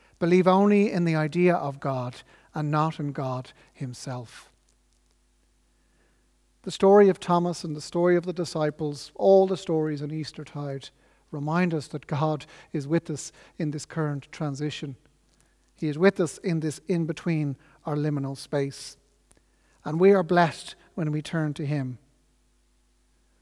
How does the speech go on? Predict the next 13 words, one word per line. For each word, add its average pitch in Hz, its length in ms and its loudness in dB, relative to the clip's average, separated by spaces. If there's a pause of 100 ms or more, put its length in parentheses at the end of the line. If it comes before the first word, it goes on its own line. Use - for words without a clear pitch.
(100)
So 180 180 0
as 196 240 8
we 214 240 6
are 170 140 8
in 160 160 2
our 147 200 0
own 151 400 0 (440)
space, - 720 -2 (500)
our 160 140 2
own 196 220 6
time 156 380 -4
of 147 140 -8
waiting, 139 480 -6